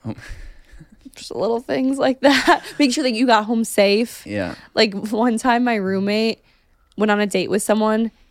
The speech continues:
Speaker 2: and he just, like, let her, it was, like, you know, sometimes dates just, like, roll into, like, midnight in New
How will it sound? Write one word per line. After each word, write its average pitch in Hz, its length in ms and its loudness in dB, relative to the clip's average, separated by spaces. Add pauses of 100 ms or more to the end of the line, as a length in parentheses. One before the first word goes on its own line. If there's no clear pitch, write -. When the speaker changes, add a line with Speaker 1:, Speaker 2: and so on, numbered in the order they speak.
Speaker 2:
and 202 200 2
he 214 480 -2
just, 214 180 -6
like, 220 120 0
let 190 280 0
her, 202 380 0
it - 40 0
was, 247 120 -2
like, 339 220 -2 (260)
you 262 60 -4
know, 392 120 2
sometimes 214 320 0
dates 185 260 -2
just, - 160 -6
like, 180 160 -2
roll 180 340 2
into, 185 200 -2
like, 165 140 -2
midnight 165 440 -4
in 180 120 -2
New 185 60 -2